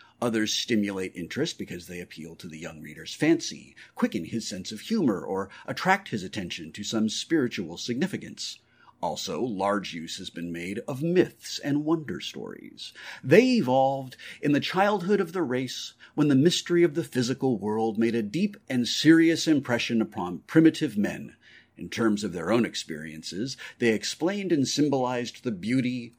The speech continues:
order, and power which they beheld. The Turquoise Storybook is the third volume in a series of nature books, each of which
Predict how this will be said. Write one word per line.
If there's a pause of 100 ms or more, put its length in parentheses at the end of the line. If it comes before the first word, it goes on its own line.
(120)
order,
and
power
which
they
beheld. (460)
The
Turquoise
Storybook (380)
is
the
third
volume (100)
in
a
series
of
nature
books, (300)
each
of
which